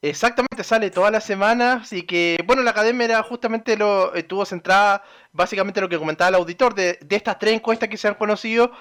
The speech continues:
donde sube el rechazo a la opción de, de votar justamente de,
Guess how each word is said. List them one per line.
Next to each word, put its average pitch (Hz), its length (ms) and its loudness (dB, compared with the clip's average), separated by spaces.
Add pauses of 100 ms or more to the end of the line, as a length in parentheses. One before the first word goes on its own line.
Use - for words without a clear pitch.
(160)
donde 160 340 0
sube 202 240 0
el 190 80 -4
rechazo 180 400 0
a 175 40 2
la 165 80 2
opción 165 460 -4
de, 131 640 -2
de 147 160 0
votar 165 240 2
justamente 165 640 -2
de, 139 120 -8